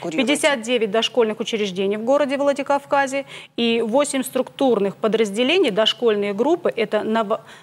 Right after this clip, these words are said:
Speaker 2: на базе школ.
Speaker 1: На базе школ.
Speaker 2: Да.
Speaker 1: А, а как быть вот с какими-то частными, э,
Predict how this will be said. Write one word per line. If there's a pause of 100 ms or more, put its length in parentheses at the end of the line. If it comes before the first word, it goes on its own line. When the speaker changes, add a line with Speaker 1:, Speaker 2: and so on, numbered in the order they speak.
(120)
Speaker 2:
на (460)
базе
школ. (880)
Speaker 1:
На
базе
школ.
Speaker 2:
Да. (280)
Speaker 1:
А,
а
как
быть
вот
с
какими-то
частными,
э,